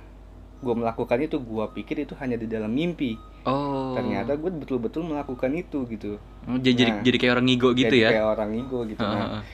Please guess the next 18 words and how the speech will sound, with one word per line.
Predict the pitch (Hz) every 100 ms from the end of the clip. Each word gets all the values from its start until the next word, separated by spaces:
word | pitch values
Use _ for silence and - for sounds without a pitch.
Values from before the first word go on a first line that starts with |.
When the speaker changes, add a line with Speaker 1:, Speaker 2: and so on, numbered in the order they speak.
| -
Speaker 1:
karena | - 107 170
pas | 160 -
gua | 120 117 113 -
ter-, | 123 110 92
eh, | 110 107 107 101 90
kuliah, | - 101 101 127 151 - -
Speaker 2:
Mm-hmm. | 117 110 123 175
Speaker 1:
dibang-, | 117 110 107 110
suka | 117 107
dibangunin | 107 107 127 156 131
gitu | 117
kan, | 117 135 135
diketok-ketok | 113 107 110 110 - 131
kaca, | 120 107 131
"Bar, | 156 131
udah | 120 117
waktunya | 110 107 104 107
kuliah." | 104 123 123